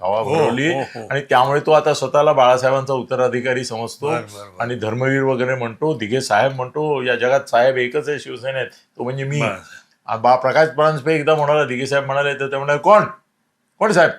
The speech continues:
Speaker 1: "शिवसेनेत एकच साहेब, मी." तर दिघे साहेब वगैरे मी ओळखत नाही.
Speaker 2: वाटतं.
Speaker 1: नाही, होऊ दे, होऊ दे, आपलंच
Speaker 2: बरं.
Speaker 1: चॅनल आहे, आपलंच चॅनल आहे, काय बिघडत नाही,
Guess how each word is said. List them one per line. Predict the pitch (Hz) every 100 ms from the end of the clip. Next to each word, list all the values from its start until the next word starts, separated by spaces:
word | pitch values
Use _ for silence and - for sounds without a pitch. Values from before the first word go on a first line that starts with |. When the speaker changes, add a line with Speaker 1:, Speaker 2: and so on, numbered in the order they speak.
| _ _ _ _ _ _ _
Speaker 1:
"शिवसेनेत | - 123 135 131
एकच | 131 120 117
साहेब, | 104 87 _ _ _ _
मी." | 104 90 _ _ _ _ _ _ _ 101 _ -
तर |
दिघे | 98 98 123
साहेब | 117
वगैरे | 113 113
मी | 110
ओळखत | 110 101 104
नाही. | 98 87 _ _ _ 104
Speaker 2:
वाटतं. | 104 98 107 107 _ _ _ _ _ 151
Speaker 1:
नाही, | 196
होऊ | 190
दे, | 233
होऊ | 196 160
दे, | 131
आपलंच | 110 135 147 117
Speaker 2:
बरं. | 127
Speaker 1:
चॅनल | 107 101
आहे, | 90 92
आपलंच | 98 117
चॅनल | 113 101 92
आहे, | 90 -
काय | 104
बिघडत | 98 98
नाही, | 101